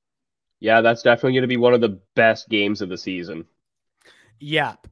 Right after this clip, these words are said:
Speaker 2: And, uh, the reason why I say going down in history is, uh, with that multi-goal comeback, uh, the Kraken became the fourth expansion team in the past forty years, uh,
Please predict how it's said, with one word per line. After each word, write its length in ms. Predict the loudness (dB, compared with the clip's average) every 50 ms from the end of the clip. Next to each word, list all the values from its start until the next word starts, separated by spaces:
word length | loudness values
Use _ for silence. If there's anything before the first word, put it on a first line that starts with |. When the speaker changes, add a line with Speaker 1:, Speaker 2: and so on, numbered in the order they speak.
| _ -8
Speaker 2:
And, 340 | -4 -4 -4 -4 -4 -4
uh, 260 | -4 -2 -2 -2 -4 -6
the 100 | -8 -10
reason 380 | -8 -8 -8 -8 -8 -8 -8 -6
why 160 | -4 -2 -4
I 20 | -4
say 260 | -4 -6 -6 -6 -4
going 300 | -4 -4 -6 -6 -6 -6
down 220 | -6 -6 -6 -6
in 100 | -10 -12
history 840 | -16 _ _ -10 -8 -8 -8 -8 -12 -18 -18 -16 -14 -14 -14 -14 -16
is, 280 | -18 -18 -20 -20 -20 -20 _ _ _ _ _ _ _ _ _
uh, 340 | -16 -12 -12 -10 -10 -10 -10
with 260 | -10 -10 -10 -8 _
that 240 | -6 -6 -6 -6 -10
multi-goal 580 | -10 -8 -6 -6 -6 -6 -8 -10 -10 -8 -8 -8
comeback, 480 | -10 -12 -12 -10 -10 -10 -12 -14 _ _ _ _ _ -16
uh, 200 | -12 -12 -12 -12 -12
the 100 | -14 -16
Kraken 680 | -16 -16 -12 -6 -6 -4 -4 -6 -6 -8 -8 -8 -8
became 440 | -8 -10 -10 -6 -6 -4 -4 -6 -8 -10 -12
the 200 | -12 -12 -12 -12
fourth 440 | _ _ -12 -10 -8 -8 -8 -10 _
expansion 680 | -14 -14 -14 -14 -16 -12 -12 -10 -10 -10 -12 -14 -16 -14
team 320 | -10 -8 -6 -6 -6 -6
in 120 | -6 -8 -8
the 80 | -8
past 400 | -8 -8 -8 -8 -8 -10 -16 _ _ _
forty 340 | -8 -8 -6 -6 -6 -6 -6
years, 540 | -6 -6 -8 -8 -6 -6 -6 -8 -8 -12 -16 _ _ _ _ _ _ _ -14
uh, 240 | -10 -8 -8 -8